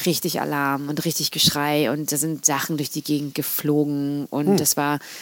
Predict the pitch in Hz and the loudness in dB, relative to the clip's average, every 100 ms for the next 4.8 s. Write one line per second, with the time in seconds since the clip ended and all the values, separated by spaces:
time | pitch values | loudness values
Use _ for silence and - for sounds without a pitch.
0 | - - 175 185 165 - 160 151 156 165 | -16 0 2 4 2 0 2 4 6 6
1 | 156 143 139 - 156 147 147 - 151 151 | 6 6 2 0 0 0 -2 -2 0 2
2 | 147 - - - - - 151 147 147 160 | 0 -4 -16 -18 -20 -2 0 2 2 2
3 | 165 170 170 160 107 185 190 180 175 180 | 2 2 2 0 0 2 2 2 2 2
4 | 180 185 - 139 156 165 160 175 | 2 2 2 2 2 2 4 6